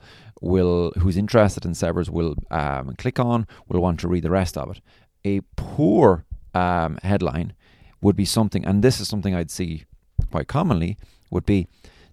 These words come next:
typical presentation of calculi-, calcaneal epiphysitis in juveniles. Now, I, I understand this is much more professional, but it's not what your patients are act-, are actually looking for.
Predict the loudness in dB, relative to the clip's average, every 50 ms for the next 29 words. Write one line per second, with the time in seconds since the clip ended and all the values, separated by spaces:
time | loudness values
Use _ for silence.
0 | _ 0 0 2 2 2 2 2 2 2 4 2 2 2 0 0 2 2 2 0
1 | -2 -4 -6 -4 -2 -2 -4 -4 -4 -4 -4 -4 -4 -6 -6 -4 -2 -2 -2 -4
2 | -6 _ -8 -4 -4 -4 -2 -2 -2 0 0 0 0 -2 -4 -8 -16 -10 -6 -2
3 | 0 0 0 0 0 0 2 2 2 2 0 -4 -6 -6 -4 -2 -2 -2 -2 -2
4 | -2 -4 -4 -6 -6 -10 -14 -16 -20 _ _ -20 -8 -2 2 2 2 2 0 -8
5 | -20 _ _ _ _ _ _ _ _ _ 0 2 2 0 _ 0 2 4 4 4
6 | 2 0 0 0 0 0 0 0 0 2 2 2 2 2 2 0 -4 -6 -6 -6
7 | -6 -4 -2 -2 -2 -2 -4 -8 -8 -4 -2 0 0 0 0 0 -2 -4 -6 -10
8 | _ _ _ _ _ _ _ _ _ _ _ _ _ -10 -10 -8 -8 -6 -6 -6
9 | -6 -8 -8 -10 -12 -12 -16 _ _ _ _ _ _ -4 -4 -4 -4 -6 -8 -8
10 | -8 -8 -8 -10 -10 -8 -6 -4 -4 -4 -4 -6 -8 -8 -6 -4 -4 -4 -4 -6
11 | -10 -14 -16 -12 -10 -10 -10 -6 -4 -2 -2 0 -2 -2 -6 -8 -8 -6 -6 -8
12 | -8 -10 -12 -10 -10 -12